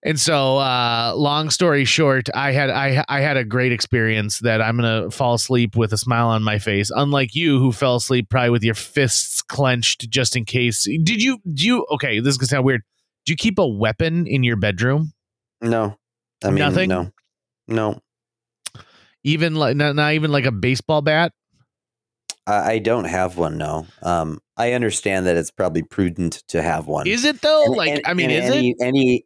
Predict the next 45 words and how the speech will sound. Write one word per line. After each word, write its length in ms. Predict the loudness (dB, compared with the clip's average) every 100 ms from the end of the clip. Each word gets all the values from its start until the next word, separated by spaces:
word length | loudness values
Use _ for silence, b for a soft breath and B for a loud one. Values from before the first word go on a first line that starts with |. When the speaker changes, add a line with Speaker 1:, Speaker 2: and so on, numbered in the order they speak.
| -4
Speaker 2:
any, 380 | -2 2 2 2
uh, 180 | 2
burglars 580 | 0 0 0 2 2 2
listening 460 | 0 0 0 -2 -2
will 100 | -2
now 180 | -2 -2
know 280 | -2 -4
that, 160 | -4 -8 -10
that 260 | -10 -8 -6
I, 180 | -6 -4
uh, 160 | -6 -8 -12
<laughs> 140 | -10
that 220 | -4 -4 -2
all 300 | -2 0 2
I 80 | 2
will 140 | 0
do 280 | 0 2 2
is 220 | 2 -2 b b -6
jump 260 | -4 -2
up 200 | -2 -2
and 140 | -2 -2
shout, 360 | -2 0 0 -2
"Hey." 520 | -4 0 0 0 -6 _ _ _ _ -10 -4
Um, 460 | 0 0 -2 -8 _ _ _ _
but 340 | -6 -2 -2 0
also, 420 | 0 0 0 0
I 60 | 2
mean, 180 | 0 0
the 100 | -2
house 360 | 0 -2 0
is 100 | -2
so 160 | 0 0
small. 760 | -2 -4 -2 0 2 0 -2 -8 _ _
If 180 | -4 -2
you're 140 | -2
breaking 420 | 0 0 0 0 -2
in, 160 | 0
I'm 200 | 0 -2
hearing 480 | -4 -2 0 0 -2
you 220 | -8 -16 -4
doing 300 | 0 0 -2
it, 140 | -10 -20 -6
right? 100 | -2
Speaker 1:
Right. 260 | -2 -2 -6 _ _ _ _ -6
Speaker 2:
Like, 400 | 0 0 -2 -8